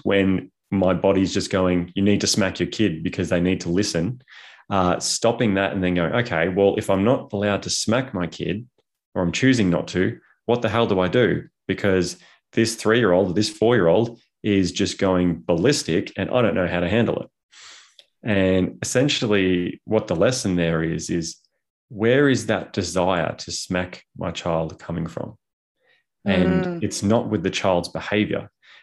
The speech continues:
Speaker 1: It's actually with the fears that I hold within myself. And so
Speaker 2: Mm.
Speaker 1: this is what I mean about being a conscious parent. It's not about just teaching the kids great tricks.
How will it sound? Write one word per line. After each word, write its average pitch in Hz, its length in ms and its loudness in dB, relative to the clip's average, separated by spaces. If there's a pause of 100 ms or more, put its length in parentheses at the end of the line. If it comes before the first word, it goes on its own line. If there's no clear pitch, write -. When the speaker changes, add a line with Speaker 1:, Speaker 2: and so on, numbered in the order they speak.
Speaker 1:
It's - 140 -8
actually 90 520 -2
with 80 220 -4
the 80 80 -10
fears 92 400 0
that 85 100 0
I 80 140 0
hold 82 300 -2
within 80 220 -4
myself. - 600 -6 (1300)
And 127 200 -6
so 87 160 -2
Speaker 2:
Mm. 80 40 -2
Speaker 1:
this 101 140 -4
is 117 120 0
what 110 140 0
I 90 80 2
mean 92 240 0
about 85 440 -2
being 101 200 0
a 90 60 -4
conscious 87 400 -8
parent. 90 540 -4 (320)
It's - 160 -10
not 101 180 2
about 85 380 -2
just - 360 -6
teaching 90 320 -6
the 80 80 -6
kids 85 300 -6
great 82 340 -4
tricks. - 560 -4